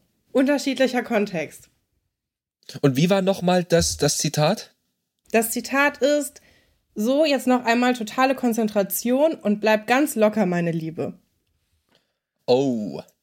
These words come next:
Speaker 2: Also ich glaube nicht, dass Doktor Wolfert solche Sachen sagt wie „bleib ganz locker“. Glaube ich, würde ich jetzt mal sagen.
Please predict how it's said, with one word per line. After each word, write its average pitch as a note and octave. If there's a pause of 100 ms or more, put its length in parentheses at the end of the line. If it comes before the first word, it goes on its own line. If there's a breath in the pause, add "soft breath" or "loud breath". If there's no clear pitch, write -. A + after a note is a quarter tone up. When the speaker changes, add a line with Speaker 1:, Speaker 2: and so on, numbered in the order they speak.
(1300 soft breath)
Speaker 2:
Also C#3
ich F3+
glaube F#3
nicht, F3+
dass D3
Doktor D#3+
Wolfert D#3+ (720 loud breath)
solche C#3+
Sachen D#3+
sagt D3
wie D3
„bleib C#3
ganz C#3
locker“. C3+ (1500 soft breath)
Glaube C3+
ich, -
würde C3
ich A#2+
jetzt C3
mal B2+
sagen. A2+